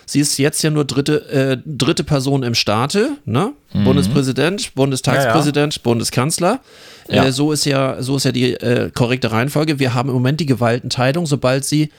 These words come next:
Speaker 1: den Katastrophenalarm ausruft, haben wir quasi eine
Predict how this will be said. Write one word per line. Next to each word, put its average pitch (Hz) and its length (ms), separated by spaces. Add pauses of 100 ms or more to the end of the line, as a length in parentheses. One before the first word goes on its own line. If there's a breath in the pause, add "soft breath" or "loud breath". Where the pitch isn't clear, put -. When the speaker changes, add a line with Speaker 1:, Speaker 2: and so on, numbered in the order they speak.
(360 loud breath)
Speaker 1:
den 127 200
Katastrophenalarm 143 1300
ausruft, 160 880 (680 loud breath)
haben 151 280
wir 160 80
quasi 156 600 (180)
eine 147 440